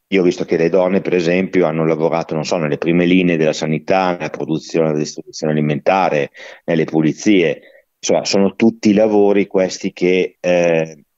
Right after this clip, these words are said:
sono a grande flessibilità, no?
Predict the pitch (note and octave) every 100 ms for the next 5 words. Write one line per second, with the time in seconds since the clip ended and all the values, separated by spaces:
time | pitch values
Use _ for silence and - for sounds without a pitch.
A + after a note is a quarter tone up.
0 | _ - - - G2 G2+ G2+ F#2 F#2 F#2+
1 | G#2 G#2 F#2+ - F2+ - - E2+ D#2+ D#2
2 | F#2+ D#2 D#2 F#2